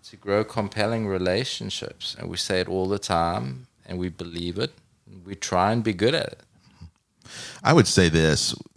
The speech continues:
Speaker 2: just me observing a-, and wa-, like, w-, watching Eugene.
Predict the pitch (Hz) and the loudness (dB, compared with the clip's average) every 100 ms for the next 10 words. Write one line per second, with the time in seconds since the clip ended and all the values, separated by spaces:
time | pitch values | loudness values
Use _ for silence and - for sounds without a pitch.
0 | - - 73 85 - - 95 90 92 90 | -20 -18 -4 -2 -2 -4 0 4 6 8
1 | 85 78 85 78 87 87 80 82 76 76 | 6 4 0 2 8 10 10 6 2 -2
2 | - 82 - 85 80 73 _ - 87 90 | -6 -10 -4 -4 -2 -6 _ -2 2 2
3 | 98 78 87 - _ 95 95 - 87 78 | 2 4 2 2 _ 6 6 6 2 0
4 | 76 - - | -2 -6 -12